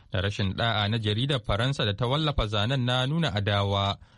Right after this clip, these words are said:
da hukumar addinin da siyasar ƙasar Iran. Ya ƙara da cewa ba za mu kyale gwamnatin Faransa ta wuce tsoma baki a abin da bai shafe ta ba,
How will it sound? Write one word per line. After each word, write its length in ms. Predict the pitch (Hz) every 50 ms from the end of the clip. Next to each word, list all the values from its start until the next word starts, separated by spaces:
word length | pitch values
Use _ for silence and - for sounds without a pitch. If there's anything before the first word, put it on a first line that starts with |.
| - -
da 80 | 101
hukumar 420 | 95 98 95 - 107 104 104 101 101
addinin 580 | - - 98 92 95 107 117 120 117 110 107
da 220 | 98 101 98 98 98
siyasar 480 | - - 107 104 117 123 - 131 107 -
ƙasar 280 | - - - 139 135 -
Iran. 520 | - 107 101 104 104 104 101 101 101 101 92 - - _ _ _ _ _ _ _ _ _ _ _ _ _ -
Ya 180 | - 117 127 135
ƙara 320 | - 143 165 175 175 165 131
da 80 | 104
cewa 560 | 98 - - 156 139 110 101 101 101 101 98 - - - _ - - -
ba 100 | 101 92
za 180 | 92 101 101
mu 100 | 104 101
kyale 340 | 101 - 113 110 113 110 104
gwamnatin 400 | 98 113 107 113 117 - 139 120
Faransa 400 | - 117 101 107 117 131 - 135
ta 80 | 98 104
wuce 320 | 104 120 123 - - 113 110
tsoma 320 | - 135 135 143 135 123
baki 580 | 104 107 98 95 95 - - 104 104 104 98 - - - -
a 120 | 107 104
abin 220 | 104 98 110 120 117
da 100 | 113 104
bai 140 | 98 101
shafe 400 | 95 - - 95 98 - 120 120
ta 120 | - 123 104
ba, 340 | 98 101 101 101 104 101